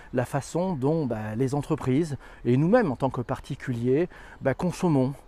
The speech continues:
euh, comment on peut trouver des solutions pour effectivement qu'on pèse un peu moins lourd sur, euh, sur la suite et pour les, les générations futures. Un épisode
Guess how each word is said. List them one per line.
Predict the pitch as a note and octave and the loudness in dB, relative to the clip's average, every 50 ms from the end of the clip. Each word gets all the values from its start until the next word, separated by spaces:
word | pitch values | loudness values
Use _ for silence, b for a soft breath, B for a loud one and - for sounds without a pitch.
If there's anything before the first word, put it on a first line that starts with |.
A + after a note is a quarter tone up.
| - | -6
euh, | A#2+ A#2+ A#2 A#2 A2+ A#2+ A#2 | -4 -2 -2 -2 -4 -4 -4
comment | - C#3 D3 D3+ D#3 | -4 -2 -2 0 0
on | D3 B2+ | -2 -2
peut | - D3+ D#3 D3+ | 0 2 0 0
trouver | - - - C#3+ D#3 F3+ | 0 -2 -2 2 4 4
des | D#3+ D3+ C3 | 4 4 2
solutions | - - D3 C#3+ C3+ A#2 - - C3 C#3 E3 D#3 - | 0 -2 -2 -2 -4 -4 -6 -4 -4 -4 -4 -6 -8
pour | - C3 A#2 A#2+ - B B B B B B | -10 -8 -8 -8 -8 B B B B B B
effectivement | C#3 - - F3+ - - C3 A#2+ C#3+ D#3 | -4 -4 -4 -6 -6 -4 -2 -2 -2 -2
qu'on | - - C#3 | -2 -4 -2
pèse | - F3 F3 D#3+ D#3 | 2 2 2 4 2
un | D#3+ D#3+ | 0 0
peu | - F#3+ F#3+ | 2 2 2
moins | E3 D3+ C#3+ C#3 | 2 2 0 0
lourd | B2+ B2+ B2+ B2+ C3+ - - B B B B B B B | 0 0 -2 -4 -4 -8 -14 B B B B B B B
sur, | - - - C#3+ C#3+ C3 B2 | -12 -6 -4 -2 -2 -2 -2
euh, | A#2+ B2+ | -4 -4
sur | - - D#3 D3+ | -2 -2 0 0
la | C#3 B2 | 0 -2
suite | - - - C3+ C#3 - - - B2 | -4 -6 -8 -8 -8 -8 -8 -8 -6
et | C3 A2+ | -6 -6
pour | - B2+ B2 A#2+ | -4 -4 -4 -2
les, | A#2+ A#2+ A#2+ | -2 -2 -2
les | B2+ B2 B2+ | -2 -2 0
générations | A#2+ C3+ C#3+ C3+ A#2+ A#2 - - C3 A#2+ | 0 0 -2 -2 -2 -4 -4 -4 -6 -6
futures. | - - G#2+ - - G2+ G2+ - B B B B B B B | -6 -6 -10 -8 -8 -8 -8 -8 B B B B B B B
Un | D#3+ F3+ | 0 0
épisode | F3 - - F3+ D3+ D#3+ D3 - | 0 0 0 0 2 2 2 0